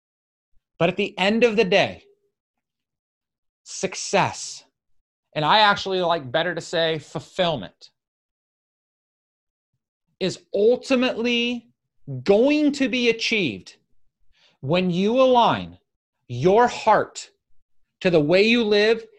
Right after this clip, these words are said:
and the things that you pursue. I can't say it any more straightforward than that. And it frustrates me beyond all belief when people spend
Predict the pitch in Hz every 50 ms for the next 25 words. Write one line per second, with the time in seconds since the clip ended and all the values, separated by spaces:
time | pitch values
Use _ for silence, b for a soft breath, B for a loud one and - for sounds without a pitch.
0 | _ - 156 147 143 131 127 - 165 156 151 147 127 147 139 139 139 127 - -
1 | 123 120 - - 92 87 80 _ _ _ _ _ _ _ _ _ _ _ _ _
2 | _ _ _ _ _ _ _ _ _ _ _ _ _ _ _ _ _ _ _ -
3 | 160 180 180 - - 208 202 - - - - 208 190 190 - - 180 180 185 180
4 | 165 156 147 - - - 190 127 - - - - - 170 170 185 185 202 214 202
5 | 175 202 202 196 190 190 196 202 214 - - _ _ _ _ b b b b b
6 | b b - 185 165 - - - - - - - - 220 233 240 233 - - -
7 | 247 233 254 247 - 240 240 185 208 202 190 180 175 - - - 190 185 190 180
8 | 139 170 156 151 147 165 196 226 226 214 165 - - - - - _ b b b
9 | b b b b 180 180 180 180 - 247 254 254 247 233 - - - 226 214 214
10 | 208 180